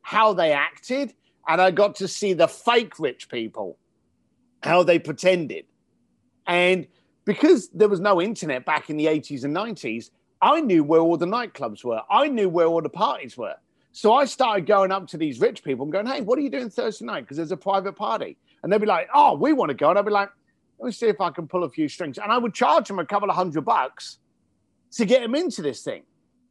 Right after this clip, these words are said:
But I noticed rich people, they want things, you know? I also noticed something about rich people,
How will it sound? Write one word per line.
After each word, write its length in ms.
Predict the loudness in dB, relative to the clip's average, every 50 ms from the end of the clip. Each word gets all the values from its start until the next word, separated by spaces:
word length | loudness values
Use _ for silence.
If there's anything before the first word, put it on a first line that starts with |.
| _ _ _ _ _
But 140 | 4 4
I 140 | 6 6 4
noticed 840 | 2 2 2 4 6 6 6 4 2 0 -4 -8 -12 -16 -18 _ _ _ _ _ _ _ _ _ _ _ _ _ _ _ _ _ _ _ _ _
rich 360 | 0 0 2 2 0 -4 -10
people, 640 | -6 -4 -4 -4 -4 -2 0 2 2 2 2 -2 -10 _ _ _ _ _ _ _ _ _ _ _ _ _ _ _ _ _ _ _
they 100 | 0 2
want 320 | 2 0 -4 -6 -8 -14
things, 400 | -16 -16 -16 -16 _ -20 -20 _ _ _ _ _ _ _ _ _ _ _ _ _ _ _ _ _
you 120 | -6 -2
know? 320 | 0 0 0 0 -2 -4 -10 _ _ _ _ _ _ _ _ _ _ 2
I 140 | 4 4
also 280 | 6 4 2 2 0 -2
noticed 420 | -2 -2 -2 -4 -6 -10 -10 -8
something 280 | -8 -6 -6 -6 -6 -4
about 260 | -2 -2 -2 -2 0
rich 260 | 0 0 0 0 -6
people, 540 | -6 -4 -4 -4 -4 -6 -6 -4 -4 -6 -8